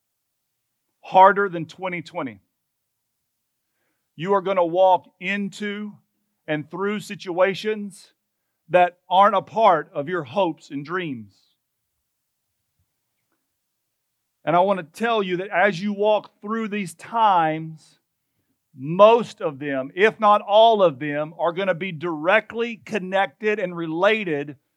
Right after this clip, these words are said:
to other people who are in your organic spheres of influence. And so if you, if you look at how Paul kind of sets up this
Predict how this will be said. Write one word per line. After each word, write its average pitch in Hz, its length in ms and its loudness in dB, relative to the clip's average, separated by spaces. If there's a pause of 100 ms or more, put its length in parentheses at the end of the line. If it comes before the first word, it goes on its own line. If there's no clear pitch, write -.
(140)
to 202 280 -12
other 214 360 4
people 160 640 -8 (200)
who 214 180 -4
are 196 160 4
in 202 480 -4
your 196 560 -2 (200)
organic 190 720 -4
spheres 156 840 -6 (260)
of 175 160 2
influence. 175 760 -8 (1600)
And 190 140 0
so 233 160 2
if 220 240 0
you, 226 120 -8
if 196 120 -14
you 202 140 -8
look 247 200 2
at 262 80 -2
how 202 180 6
Paul 220 300 0
kind 196 200 -6
of 170 100 -6
sets - 360 -2
up 202 200 0
this 170 180 -10